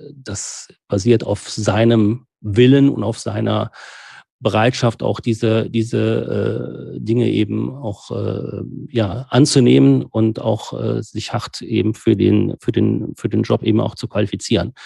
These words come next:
Ne, er hat sich, er hat seine Qualifikation eben nicht dadurch bekommen, dass er mein Sohn ist, sondern er hat sich das wirklich selbst erarbeitet. Und das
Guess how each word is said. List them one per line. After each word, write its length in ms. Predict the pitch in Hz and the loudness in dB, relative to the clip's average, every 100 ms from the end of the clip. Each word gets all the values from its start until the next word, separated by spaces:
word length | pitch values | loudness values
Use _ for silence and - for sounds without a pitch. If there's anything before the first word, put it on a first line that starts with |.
| - - - _ - | -20 -20 -20 _ -8
Ne, 240 | 92 - - | -6 -4 -6
er 200 | 104 101 | -2 -2
hat 120 | 101 | -2
sich, 180 | 107 - | -4 0
er 120 | 101 | 0
hat 100 | 113 | 2
seine 240 | 110 107 | 2 2
Qualifikation 840 | - - 110 110 - 104 - 123 120 | 0 0 2 2 -2 -4 -2 0 2
eben 180 | 110 117 | 0 -2
nicht 180 | 113 117 | -2 -2
dadurch 220 | 104 - | -2 -4
bekommen, 300 | 107 110 107 | -6 -4 -4
dass 160 | 104 | -2
er 160 | 104 110 - | -2 -4 -2
mein 240 | 101 101 | 0 0
Sohn 200 | 107 117 | 2 2
ist, 160 | 117 - | 0 -4
sondern 280 | 107 107 107 | -4 -2 -4
er 80 | |
hat 120 | 101 - | -6 -8
sich 140 | - | -10
das 180 | - - | -10 -6
wirklich 300 | 107 98 - | -6 -6 -6
selbst 300 | 101 113 - | -6 -6 -12
erarbeitet. 580 | 101 95 95 98 - 92 | -12 -10 -8 -10 -12 -10
Und 120 | 92 | -8
das 320 | 90 - - | -6 -8 -10